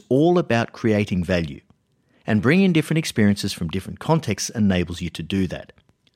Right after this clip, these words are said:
The trick is working out how to blend this diversity with the deep experience that already exists in your company and industry.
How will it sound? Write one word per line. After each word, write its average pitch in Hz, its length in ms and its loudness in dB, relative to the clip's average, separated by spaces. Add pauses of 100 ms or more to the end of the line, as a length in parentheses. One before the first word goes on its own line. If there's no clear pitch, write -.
(400)
The 120 80 2
trick 202 300 2
is 165 120 0
working 127 240 4
out 104 120 2
how 104 100 0
to 92 80 0
blend 151 320 2
this 170 140 -2
diversity - 640 -8 (180)
with 120 140 -2
the 117 80 0
deep 175 280 0
experience 117 460 0
that - 160 -6
already 101 300 0
exists 107 580 -2
in 123 160 4
your 123 160 6
company 87 400 -4
and 90 80 -2
industry. - 480 -4